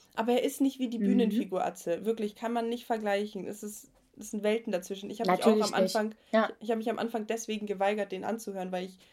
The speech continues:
Speaker 1: Atze Schröder als Bühnenfigur nicht mag.
Speaker 2: Echt? Ich find den eigentlich saulustig. <laughs>
Speaker 1: Nee, ich ma-, ich mag den irgendwie nicht. Aber,
Speaker 2: <laughs>
Speaker 1: und durch Leon Winscheid gibt's halt diese, weil er ist ja Psychologe, gibt's diese psychologische Ebene. Und das ist so eine gute
Speaker 2: Uh.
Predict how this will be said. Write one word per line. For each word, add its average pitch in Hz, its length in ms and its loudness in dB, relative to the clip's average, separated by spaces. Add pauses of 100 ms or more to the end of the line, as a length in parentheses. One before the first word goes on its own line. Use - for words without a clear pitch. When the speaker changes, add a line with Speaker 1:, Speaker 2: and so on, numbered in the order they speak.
(500)
Speaker 1:
Atze 214 240 -2
Schröder 220 320 2
als - 180 -4
Bühnenfigur 196 560 -2
nicht 175 220 -6
mag. 175 280 -4 (420)
Speaker 2:
Echt? - 300 6
Ich 247 220 -8
find 226 180 -8
den 202 80 -6
eigentlich 202 400 -6
saulustig. 208 800 2
<laughs> - 80 -16
Speaker 1:
Nee, 262 240 2
ich 240 100 0
ma-, 233 200 0
ich 240 100 0
mag 254 300 -2
den 190 120 -6
irgendwie 180 280 -2
nicht. 196 360 -2 (920)
Aber, 220 320 2
Speaker 2:
<laughs> 494 420 4
Speaker 1:
und 226 160 2
durch 254 160 2
Leon 254 300 4
Winscheid 269 480 0
gibt's 262 180 -6
halt 247 140 -4
diese, 220 420 0
weil 202 120 4
er 202 40 4
ist 214 100 -4
ja 214 60 0
Psychologe, 208 720 -6 (380)
gibt's 226 200 -6
diese 220 220 -6
psychologische 233 800 -2
Ebene. 185 640 -4 (360)
Und 220 140 -2
das 240 100 2
ist 254 240 -4
so 262 160 0
eine 262 160 8
gute 277 280 8
Speaker 2:
Uh. 269 40 4